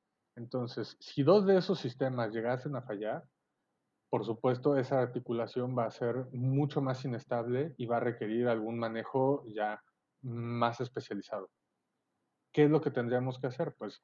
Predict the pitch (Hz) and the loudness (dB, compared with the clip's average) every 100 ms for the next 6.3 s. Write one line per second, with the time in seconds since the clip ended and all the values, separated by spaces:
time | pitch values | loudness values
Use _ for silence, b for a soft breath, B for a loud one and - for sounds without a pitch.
0 | _ _ _ _ - 113 107 110 110 104 | _ _ _ _ -4 -2 0 0 2 2
1 | 131 123 127 _ _ _ _ _ - 113 | 0 -2 -6 _ _ _ _ _ -4 -2
2 | 113 127 123 110 - _ 117 110 120 - | 0 2 2 -2 -6 _ -2 -2 -6 -4
3 | 120 113 113 - _ 107 107 127 127 127 | -4 -4 -8 -12 _ -16 -8 -2 0 -2
4 | 123 - - 104 104 - - 117 110 117 | -6 -16 -14 -12 -12 -14 -12 -8 -6 -8
5 | 120 _ _ _ 107 98 101 107 139 117 | -10 _ _ _ -10 -8 -8 0 2 2
6 | 117 175 | 0 -4